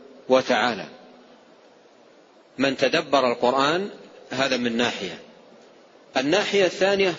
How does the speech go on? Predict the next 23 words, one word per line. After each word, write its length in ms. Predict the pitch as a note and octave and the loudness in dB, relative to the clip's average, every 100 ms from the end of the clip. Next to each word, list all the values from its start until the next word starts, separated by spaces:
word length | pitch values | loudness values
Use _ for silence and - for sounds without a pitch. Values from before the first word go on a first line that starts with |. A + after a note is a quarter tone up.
| - | 0
طالبا 840 | F3+ G3+ G#3 G3 F#3+ G3 G#3 G#3 - - - - - - | 2 4 4 4 4 2 -2 -6 -12 -18 -20 -20 -12 2
للهدى 560 | D3+ D#3 D#3+ G3 G#3+ G#3+ | 2 4 4 4 4 2
منه، 340 | C3+ F3 D#3 A2+ - - - - - - - - _ - - - - | 2 4 4 -2 -14 -20 -20 -20 -20 -20 -20 -20 _ -20 -20 -16 0
طالبا 420 | D#3 E3+ D#3+ C#3 | 2 4 2 0
للهدى 600 | C3 A#2+ D#3+ E3+ F3+ F#3 G3 D3+ | 0 0 2 4 4 4 2 0
منه، 300 | D#3+ C3+ - - - - - - - | 0 0 -8 -20 -20 -20 -20 -18 -2
وهذا 280 | D3 F#3 E3+ | 0 2 -2
فرقان 460 | - D3 - E3 | 0 0 2 0
ما 180 | B2+ B2+ | 0 -2
بين 260 | A#2+ D3 C#3 | 0 0 0
أهل 300 | C3+ D3 C3 | -4 -4 -4
الحق 460 | A#2 - D#3+ - | -4 -4 -6 -2
وأهل 220 | D3+ B2+ A2+ | -2 -2 -4
الباطل. 420 | G2 G2 F2 F#2+ - - - - - - - - _ - | -6 -10 -10 -18 -18 -20 -20 -20 -20 -20 -20 -20 _ 0
طالبا 460 | D3 D#3+ C#3+ B2 A#2 | 2 4 2 0 -2
للهدى 540 | A2 C#3+ D#3+ E3 C3 | 0 4 4 4 2
منه، 320 | C#3 F3+ D3+ | 0 -2 -2
هذا 140 | C#3+ C3+ | -2 0
فيه 240 | E3 C#3+ | 0 0
الفرقان 640 | B2 B2+ B2 C#3 D#3+ E3 | 0 -2 0 0 2 2
بين 340 | C3 D#3 F3 F#3 - - - - - - - - D#3 | 2 2 0 -4 -14 -20 -20 -20 -20 -20 -20 -4 -2
أهل 260 | E3 D#3 | 0 0
الحق 340 | C#3+ A#2 D#3+ | 0 -2 -6